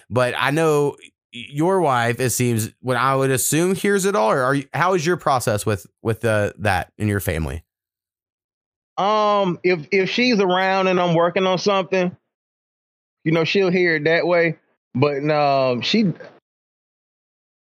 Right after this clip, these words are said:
Speaker 2: I don't play anything out loud for her. I'm with you. Like I said, unless it's done, I know I'm done with it.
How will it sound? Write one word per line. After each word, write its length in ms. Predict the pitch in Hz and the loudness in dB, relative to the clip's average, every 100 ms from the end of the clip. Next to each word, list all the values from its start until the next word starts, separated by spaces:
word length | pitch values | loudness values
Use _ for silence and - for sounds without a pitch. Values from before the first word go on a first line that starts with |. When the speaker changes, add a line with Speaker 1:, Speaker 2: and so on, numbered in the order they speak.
| _ | _
Speaker 2:
I 100 | 160 202 | -2 0
don't 200 | 196 143 | 0 0
play 240 | 202 185 | 2 2
anything 640 | 165 180 180 - 165 160 151 | 2 2 0 0 2 2 2
out 280 | 151 113 - - | 0 -2 -6 -2
loud 380 | 147 156 147 | 2 2 0
for 140 | 131 156 | 0 0
her. 360 | 156 151 139 - - _ | 2 0 -2 -10 -20 _
I'm 160 | 135 160 | -2 0
with 240 | 160 147 | 0 0
you. 280 | 170 151 110 - | 0 0 -2 -2
Like 200 | 120 127 | -2 0
I 40 | |
said, 180 | 143 147 | 0 0
unless 220 | 147 147 | 0 -2
it's 160 | 131 117 | -4 -4
done, 460 | 110 160 147 117 | 0 0 0 0
I 80 | 123 | 0
know 320 | 123 139 143 | 0 0 0
I'm 180 | 135 127 | 0 0
done 440 | 131 143 139 127 | 0 0 2 0
with 180 | 113 104 | 0 0
it. 100 | 95 | -2